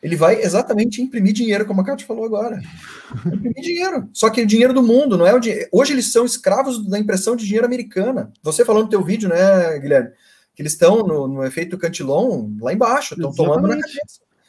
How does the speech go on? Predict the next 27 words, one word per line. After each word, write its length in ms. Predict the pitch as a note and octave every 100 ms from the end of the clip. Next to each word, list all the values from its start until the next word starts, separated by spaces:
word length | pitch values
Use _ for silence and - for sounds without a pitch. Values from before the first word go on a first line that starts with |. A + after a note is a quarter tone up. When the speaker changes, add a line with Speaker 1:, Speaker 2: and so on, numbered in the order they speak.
| _ _ -
Speaker 2:
E-, 220 | - F3
e-, 120 | F#3
eles 140 | G#3+
são 160 | A#3 B3+
os 100 | F#3
últimos 300 | C#4 C#4 B3
a 40 |
receberem 460 | A#3 A#3+ G3+ A3 A#3+
o 20 |
dinheiro, 380 | A3+ C4 B3+ A3
então 160 | E3 G#3+
o 40 |
dinheiro 200 | G3+ A#3+
já... 160 | A#3+ -
só 120 | A3
chega 200 | C4+ D#4
a 20 |
inflação 420 | C#4 C#4 - A#3
pra 160 | A3 D#3
eles, 140 | D3
na 80 | B2+
verdade, 400 | A#2+ B2+ A#2+ G#2+
né? 120 | C3
Não 100 | C#3+
chega, 480 | - G3+ G3+ F3 C#3+ - -
não 80 | D3+
chega 540 | C#3+ G#3 G#3 F3 D#3